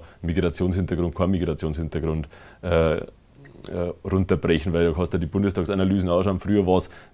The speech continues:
das Lehrerparlament, weil man da halt auch das Rückkehrrecht, den Beamtenstatus hat, was natürlich attraktiv ist. Jetzt, glaube ich, sind Juristinnen und Juristen recht überrepräsentiert, weil das vielleicht da auch Möglichkeiten und ja auch einen kleinen Zugang liefert, weil man vielleicht manche Prozesse schon versteht.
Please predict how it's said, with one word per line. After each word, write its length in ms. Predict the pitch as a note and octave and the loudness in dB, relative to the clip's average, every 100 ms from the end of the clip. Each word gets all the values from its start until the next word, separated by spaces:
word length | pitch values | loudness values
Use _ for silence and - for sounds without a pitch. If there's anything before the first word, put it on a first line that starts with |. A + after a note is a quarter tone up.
| - | -8
das 180 | E2+ D2 | -6 0
Lehrerparlament, 960 | F#2+ G2 B2 A#2+ A#2+ A#2 A#2+ A#2+ - - - _ | 0 4 4 6 6 6 4 2 -6 -20 -20 _
weil 120 | F2+ F2 | -2 0
man 100 | F2+ | 2
da 120 | F#2 | 2
halt 120 | F#2 | 4
auch 60 | F2 | 2
das 180 | E2+ | 2
Rückkehrrecht, 440 | B2+ C3+ - G#2 - | 2 4 6 4 4
den 100 | G2 | 0
Beamtenstatus 640 | G#2 B2 A#2 - G#2 G#2 | 2 2 2 4 4 2
hat, 120 | G2+ F#2+ | 0 0
was 100 | F#2+ | 0
natürlich 260 | F2 G2 | 0 0
attraktiv 400 | F#2 F#2 - G2 | 0 -2 -2 -2
ist. 160 | F2+ - - F#2 | -2 -4 -8 -8
Jetzt, 180 | - | -2
glaube 180 | G2+ F#2 | 2 2
ich, 60 | F2 | 2
sind 180 | F2+ - | 0 2
Juristinnen 540 | F#2+ B2 - G#2 F#2+ | 4 4 2 0 2
und 100 | F2 | 2
Juristen 360 | F#2+ C#3 C#3 A#2 | 4 4 4 4
recht 200 | A2+ B2 | 4 4
überrepräsentiert, 1500 | A#2+ A2 F#2+ - - - - G2+ - G2+ A2+ F#2+ - G#2+ F2+ - - - | 4 6 4 0 -20 -12 2 4 4 2 4 2 4 6 4 -2 -20 -4
weil 160 | F#2+ G2 | 0 2
das 140 | F#2 | 2
vielleicht 320 | G#2 G2+ G2 | 6 6 6
da 120 | G2 | 8
auch 40 | G2+ | 8
Möglichkeiten 560 | G#2 G#2 G2+ G2+ G2 | 6 4 4 4 4
und 80 | G#2 | 4
ja 80 | F#2+ | 6
auch 20 | |
einen 80 | F#2+ | 6
kleinen 220 | F#2+ F#2+ | 4 4
Zugang 380 | - C#3+ C3 A2 | 4 6 8 8
liefert, 300 | A2+ A2+ G2 | 6 6 4
weil 100 | F2+ | 2
man 100 | F2+ | 2
vielleicht 260 | F2+ F2+ F2 | 2 0 -2
manche 220 | F2 F#2 | -4 -4
Prozesse 480 | F#2 - G#2 - G2+ | -4 0 2 2 0
schon 100 | F2+ | 0
versteht. 440 | G2 - G2 | 0 6 6